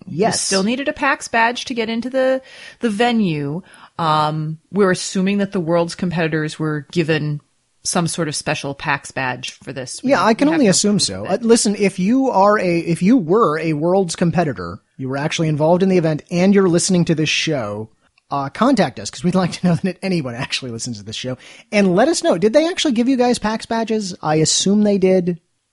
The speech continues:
Speaker 1: That's the assumption we're gonna work on. Uh, but anyway, the Magic events themselves, like the events the rest of us could do, those were being run by the nice folks at Channel Fireball,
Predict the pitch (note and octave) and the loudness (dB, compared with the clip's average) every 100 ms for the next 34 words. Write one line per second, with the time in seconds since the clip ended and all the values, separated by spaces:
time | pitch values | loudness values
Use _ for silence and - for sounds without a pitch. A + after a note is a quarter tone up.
0 | - F#3 - F#3 E3 F3 - D3+ D3 C#3 | -4 -2 0 0 2 2 2 -2 -2 -2
1 | B2+ A#2 A#2+ A2 - _ _ _ D#3+ D3+ | -4 -8 -8 -10 -14 _ _ _ -6 0
2 | A3 E4 F3 C#3 - _ _ _ - _ | 2 2 2 -2 -8 _ _ _ -20 _
3 | E3+ D#3+ F#3+ F#3 F#3 F3+ E3+ G3 B3 G#3+ | -4 0 2 2 2 2 2 4 2 2
4 | G3+ F3+ F#3+ F#3 - D3 - F3 F3+ F#3 | 2 4 2 0 -2 -2 0 0 2 0
5 | F3 D#3 C#3 C#3+ C#3 C#3 B2 - - C3 | -2 -4 -4 -2 0 -2 -4 -8 -4 -2
6 | C3+ C#3 D#3 C#3 - C3+ C3 C3 C3 C#3+ | 0 -2 -2 -2 -2 -2 -2 0 0 0
7 | E3 D#3+ D3+ C#3+ D3 D3 C3 B2+ D#3 E3+ | 2 2 2 0 0 0 0 0 0 0
8 | - D3 C#3 - C3+ B2 - - D#3+ C#3 | 0 -2 0 -4 -6 -8 -4 -2 -2 -2
9 | - E3+ G3+ G#3 C4 D#4 | 2 2 2 0 -2 -6